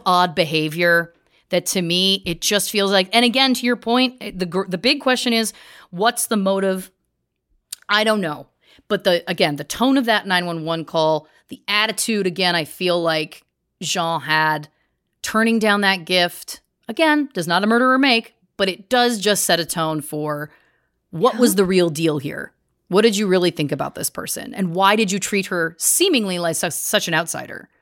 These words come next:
Speaker 1: if you
Speaker 2: Yeah.
Speaker 1: were that close to her?
Speaker 2: Oh, agreed. Um, also, the asshat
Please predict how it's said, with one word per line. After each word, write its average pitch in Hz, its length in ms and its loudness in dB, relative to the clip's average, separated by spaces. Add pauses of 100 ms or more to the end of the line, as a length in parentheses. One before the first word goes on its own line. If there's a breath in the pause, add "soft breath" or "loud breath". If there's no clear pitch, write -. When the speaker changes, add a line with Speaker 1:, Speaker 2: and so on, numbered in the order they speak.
(560)
Speaker 1:
if 196 160 -2
you 254 100 4
Speaker 2:
Yeah. 214 60 4
Speaker 1:
were 190 200 0 (240)
that 190 180 0
close 165 320 -2
to 147 80 -4
her? - 260 -12 (540)
Speaker 2:
Oh, 262 260 4
agreed. 190 580 -12 (640 soft breath)
Um, 202 560 2
also, 185 800 0 (420)
the 180 560 -2 (680)
asshat 185 600 0